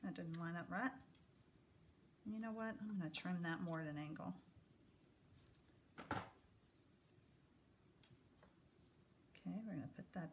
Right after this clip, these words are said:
there. Got my, whoops.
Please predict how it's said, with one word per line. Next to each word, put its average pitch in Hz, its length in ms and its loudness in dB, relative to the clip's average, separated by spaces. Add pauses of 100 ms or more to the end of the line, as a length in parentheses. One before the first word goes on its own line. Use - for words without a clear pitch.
there. 262 360 4 (2750)
Got - 240 -10
my, 151 60 2 (1800)
whoops. 262 400 -4